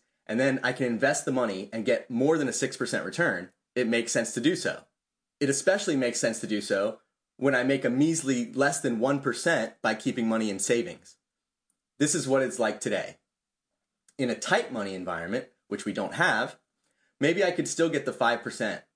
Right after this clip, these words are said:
loan, but it's probably gonna be higher. Call it eight percent. This means companies can't afford to take out as much loans to invest now and pay back later because it costs more to pay back later than it would have otherwise.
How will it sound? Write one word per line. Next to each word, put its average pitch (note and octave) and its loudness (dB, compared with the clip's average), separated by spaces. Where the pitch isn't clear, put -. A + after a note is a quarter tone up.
loan, A#2 -2
but B2 2
it's C#3 -2
probably E3 2
gonna D#3 2
be D3 2
higher. C#3 0
Call C3 4
it B2+ 0
eight C3 0
percent. E2 -8
This F3 2
means F3+ 2
companies D#3+ 2
can't E3 2
afford D#3 0
to B2 -4
take B2+ 0
out B2+ 4
as A#2 -6
much B2+ -2
loans G#2 -2
to C3+ 2
invest B2 0
now A2 2
and G#2+ -6
pay B2 2
back A2+ 2
later C3+ 0
because B2+ 0
it B2 0
costs D3 0
more D3 2
to B2 2
pay B2+ 0
back B2 2
later C#3 2
than A2+ 0
it A2 0
would A#2 2
have B2 4
otherwise. A2+ -2